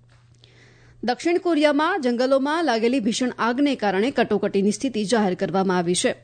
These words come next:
આ આગ દક્ષિણ પૂર્વીય પ્રદેશોના જંગલોમાં ફાટી નીકળી છે, જેમાં ચાર લોકોના મોત થયા છે અને ભારે નુકસાન થયું છે. ઉત્તર અને દક્ષિણ ગ્યોંગસાંગ પ્રાંતો અને દક્ષિણ પૂર્વીય શહેર ઉલાસનામાં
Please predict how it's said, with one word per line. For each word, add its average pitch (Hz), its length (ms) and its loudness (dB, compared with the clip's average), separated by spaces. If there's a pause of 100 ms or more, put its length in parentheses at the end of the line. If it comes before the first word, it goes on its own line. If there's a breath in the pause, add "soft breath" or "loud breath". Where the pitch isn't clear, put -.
(260)
આ 202 80 -2 (140)
આગ 214 180 0 (120)
દક્ષિણ 254 360 0
પૂર્વીય 208 400 0
પ્રદેશોના 196 560 0
જંગલોમાં 190 480 2
ફાટી 196 280 0
નીકળી 226 340 0
છે, 269 100 -4 (380 loud breath)
જેમાં 202 320 2
ચાર 254 200 0
લોકોના 240 400 0
મોત 190 260 0
થયા 196 340 0
છે 285 80 4 (120)
અને 214 180 2
ભારે 233 280 2
નુકસાન 277 400 0
થયું 269 240 2
છે. 302 120 -4 (480 loud breath)
ઉત્તર 240 280 -2
અને 285 160 0
દક્ષિણ 294 500 0
ગ્યોંગસાંગ 277 540 2
પ્રાંતો 214 360 0 (180)
અને 208 140 2
દક્ષિણ 247 420 2
પૂર્વીય 277 280 0
શહેર 240 240 0 (120)
ઉલાસનામાં 226 760 2